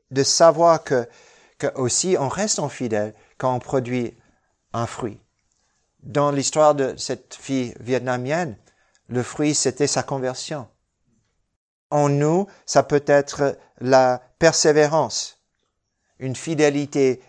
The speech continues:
éprouvée, dit l'apôtre Paul dans Romains chapitre cinq. Or, l'espérance ne trompe pas, parce que l'amour de Dieu est répandu dans nos cœurs par le Saint-Esprit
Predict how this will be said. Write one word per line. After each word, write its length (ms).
éprouvée, 840
dit 140
l'apôtre 500
Paul 380
dans 160
Romains 360
chapitre 520
cinq. 540
Or, 240
l'espérance 640
ne 100
trompe 420
pas, 320
parce 220
que 80
l'amour 640
de 140
Dieu 360
est 100
répandu 600
dans 160
nos 160
cœurs 340
par 180
le 100
Saint-Esprit 760